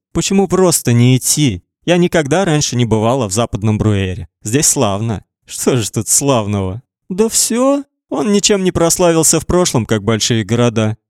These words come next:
Так что он не разочаровывает. Взгляни сюда, бургер мечта. <laughs> Ну не прелесть. Это золото и пластмасса,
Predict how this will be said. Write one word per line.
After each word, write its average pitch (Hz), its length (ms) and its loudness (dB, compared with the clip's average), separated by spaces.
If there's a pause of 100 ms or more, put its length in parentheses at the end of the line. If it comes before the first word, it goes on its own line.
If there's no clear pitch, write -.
(120)
Так 185 180 2
что 160 460 0
он 165 220 0
не 151 100 4
разочаровывает. 127 840 0 (440)
Взгляни 156 440 2
сюда, 104 400 -2
бургер 156 400 0
мечта. 151 680 2
<laughs> - 100 -16
Ну 143 180 2
не 170 180 6
прелесть. 190 640 0 (200)
Это 175 280 2
золото 160 540 2
и 131 120 2
пластмасса, 135 800 2